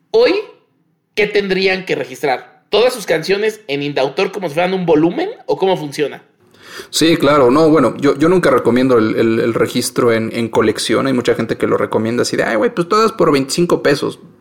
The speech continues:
Speaker 2: Ah, tiene sus, sus asegúnes eso de la colección, ¿no?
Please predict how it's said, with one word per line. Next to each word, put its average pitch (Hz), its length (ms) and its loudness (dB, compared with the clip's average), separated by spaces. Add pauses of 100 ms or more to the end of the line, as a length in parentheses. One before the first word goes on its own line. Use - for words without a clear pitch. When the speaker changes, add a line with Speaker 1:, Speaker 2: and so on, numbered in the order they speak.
Speaker 2:
Ah, 147 340 0
tiene 143 240 0
sus, 120 260 -2
sus - 240 -4
asegúnes 123 540 0
eso 123 180 0
de 117 60 2
la 110 100 -2
colección, 117 420 -2
¿no? 131 140 -2